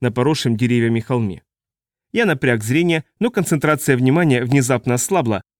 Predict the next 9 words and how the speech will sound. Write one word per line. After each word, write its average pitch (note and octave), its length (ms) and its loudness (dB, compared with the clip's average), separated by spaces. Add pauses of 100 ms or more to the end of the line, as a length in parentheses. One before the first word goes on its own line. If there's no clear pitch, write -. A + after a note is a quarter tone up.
(160)
а B2 120 -4
случилось E3+ 500 -2
это B2+ 200 -2
потому, C3+ 340 0
что C3+ 180 -2
я C#3+ 140 0
всем C#3 220 0
своим C3 260 0
существом C#3+ 580 -4